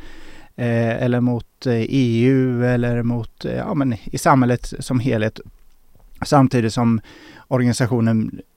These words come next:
hela tiden arbetar med att stödja och hjälpa medlemmarna med massa olika saker. Kvalitetsutveckla välfärden, reda ut juridiska problem och så.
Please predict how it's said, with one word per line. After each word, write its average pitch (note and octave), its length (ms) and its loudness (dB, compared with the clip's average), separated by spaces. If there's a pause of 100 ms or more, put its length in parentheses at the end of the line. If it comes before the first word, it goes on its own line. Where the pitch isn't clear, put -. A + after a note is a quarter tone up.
(120)
hela A#2 240 2
tiden A#2 220 0
arbetar A2+ 380 0
med G#2+ 80 -2
att G2+ 80 -8
stödja A2+ 440 0
och A2 80 0
hjälpa A2+ 440 0
medlemmarna A2 540 2
med A2 100 -2
massa A2+ 200 -2
olika A2+ 280 -6
saker. - 400 -8
Kvalitetsutveckla A2+ 1000 -4
välfärden, A2 800 -2 (1080)
reda A#2 300 2
ut A2+ 240 0
juridiska A#2 540 0
problem A2+ 360 -10
och A#2+ 80 -14
så. - 160 -20